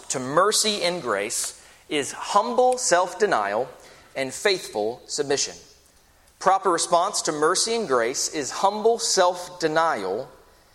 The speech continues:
and faithful submission. I want us to see it in the text, and we're gonna go through the, the first point very, very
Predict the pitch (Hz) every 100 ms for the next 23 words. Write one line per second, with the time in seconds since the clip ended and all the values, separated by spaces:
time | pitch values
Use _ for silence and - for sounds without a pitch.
0 | _ _ 151 139 - 175 175 170 - 98
1 | 101 - _ _ _ - - 123 127 -
2 | 85 - - _ _ _ _ - 139 143
3 | 226 262 - - 220 185 170 165 113 127
4 | - 139 135 143 175 240 180 175 175 156
5 | 135 - 135 - 175 - - 147 120 135
6 | 131 139